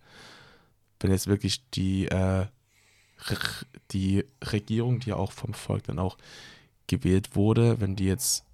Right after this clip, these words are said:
großartige Fehler macht, dann kann das Volk auch die Macht ausüben,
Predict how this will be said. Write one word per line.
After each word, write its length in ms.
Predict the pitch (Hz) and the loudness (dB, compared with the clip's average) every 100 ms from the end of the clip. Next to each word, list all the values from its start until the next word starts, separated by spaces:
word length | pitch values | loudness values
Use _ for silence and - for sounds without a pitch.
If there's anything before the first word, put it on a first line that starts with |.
| - | -12
großartige 520 | - 101 - 98 95 | -4 -2 -2 -2 -2
Fehler 320 | 95 - 101 101 | -4 0 2 2
macht, 500 | 107 127 127 - - _ _ _ _ _ _ _ _ _ _ _ - | 2 0 -4 -12 -14 _ _ _ _ _ _ _ _ _ _ _ -8
dann 200 | - 101 | -2 -2
kann 420 | - 101 120 120 - _ - - | 2 4 4 0 -4 _ -18 -4
das 200 | 107 - | 0 0
Volk 340 | - 107 120 | 4 4 4
auch 240 | - 107 - | 2 2 0
die 140 | 98 | -4
Macht 400 | 101 104 - - | 0 0 -2 0
ausüben, 720 | 101 113 - 107 113 123 131 | 2 2 0 -2 0 2 2